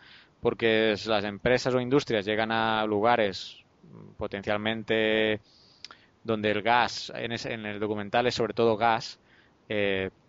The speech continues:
es muy fácilmente explotable, instalan sus perforadoras y todo su sistema, pues resulta, y en el documental se ve, eh, muchas de las casas colindantes ven totalmente contaminada su, su agua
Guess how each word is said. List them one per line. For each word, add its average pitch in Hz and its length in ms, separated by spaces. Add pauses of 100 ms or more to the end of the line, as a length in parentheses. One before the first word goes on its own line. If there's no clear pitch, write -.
(540)
es 117 160
muy 120 120
fácilmente 120 440
explotable, 156 720
instalan 131 460
sus 127 880
perforadoras 147 1000
y 120 120
todo 117 220
su - 140
sistema, 151 580
pues 123 180
resulta, 165 680 (220)
y 123 80
en 117 80
el 110 80
documental 110 400
se 123 180
ve, 147 380 (600)
eh, 113 440
muchas 135 360
de 147 80
las 143 200
casas 156 680
colindantes 123 880
ven 131 420 (340)
totalmente 135 500
contaminada 127 800
su, 104 640
su 107 280
agua 139 460